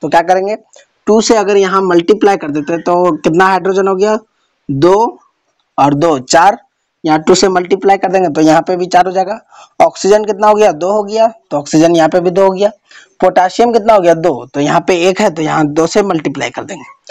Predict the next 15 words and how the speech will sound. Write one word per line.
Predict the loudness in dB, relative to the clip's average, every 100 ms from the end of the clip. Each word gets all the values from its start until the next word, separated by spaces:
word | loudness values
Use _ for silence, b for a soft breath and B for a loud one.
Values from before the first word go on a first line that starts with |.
| B B 0
तो | 4
ये | 4 4
क्या | 2
हो | 2
जाएगा, | 0 0
आपका | -2 0
equation | 0 0 0 0 -2 _ -10
balance | -4 -4 -4 -10
हो |
जाएगा, | -8 -8 -10 -18 _ _ _
ठीक | 0
है, | 0 -4 _ B B
समझ | -2 0
में | 2 2
आया। | 0